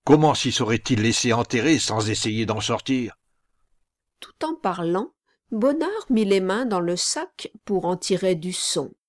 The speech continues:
Speaker 2: Il poussa une exclamation de surprise.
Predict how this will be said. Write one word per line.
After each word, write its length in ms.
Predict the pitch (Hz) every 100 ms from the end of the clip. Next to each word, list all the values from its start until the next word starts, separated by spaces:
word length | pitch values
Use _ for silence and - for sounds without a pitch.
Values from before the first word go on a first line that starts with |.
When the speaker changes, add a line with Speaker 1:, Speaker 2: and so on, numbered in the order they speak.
| _ _ _ _ _ -
Speaker 2:
Il 160 | 294
poussa 400 | - 302 - - 392
une 160 | 254 208
exclamation 800 | 220 - - 226 208 214 - 247
de 120 | 214
surprise. 1040 | 185 - 185 - - 165 143 147 156 151